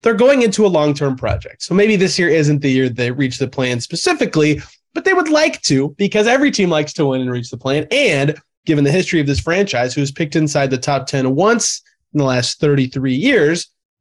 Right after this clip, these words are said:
they would like to continue to win at that sort of level and reach the postseason. That's how their ownership group works. So while it does appear that the Pacers will be going through a longer-term project as they develop their team,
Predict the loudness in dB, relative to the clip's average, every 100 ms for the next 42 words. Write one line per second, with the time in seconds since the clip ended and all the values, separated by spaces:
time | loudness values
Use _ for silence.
0 | _ -2 0 2 0 -2 -6 -6 -2 0
1 | 0 0 0 0 0 -2 -4 -2 -4 -2
2 | 0 -2 -2 -4 -4 -4 -4 -8 _ _
3 | _ 0 2 2 2 2 2 0 0 0
4 | 2 0 -4 _ -4 0 2 0 -2 -6
5 | -8 -4 -2 -2 -2 0 0 -2 _ _
6 | _ _ _ _ -4 -2 2 2 0 0
7 | 0 2 2 0 -4 _ _ -8 -4 -2
8 | 0 0 0 0 0 0 0 0 -2 -2
9 | -4 -4 -2 -2 -2 -2 0 -2 0 -2
10 | 0 -2 -2 -2 0 -2 -2